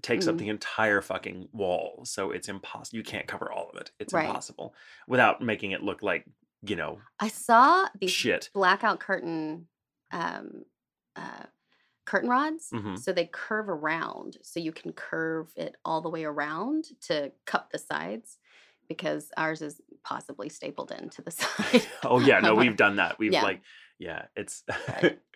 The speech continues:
Speaker 1: we had the, we bought curtain rods for this one window,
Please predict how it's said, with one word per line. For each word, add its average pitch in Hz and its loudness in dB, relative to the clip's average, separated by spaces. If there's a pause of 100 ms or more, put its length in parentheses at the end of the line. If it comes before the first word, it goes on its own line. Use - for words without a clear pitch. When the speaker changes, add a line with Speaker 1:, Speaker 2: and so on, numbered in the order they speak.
(400)
Speaker 1:
we 117 -2
had 117 2
the, 101 2
we 110 -2
bought 101 -6
curtain 104 -4
rods 92 -10
for - -12
this - -10
one 98 -8
window, 92 -10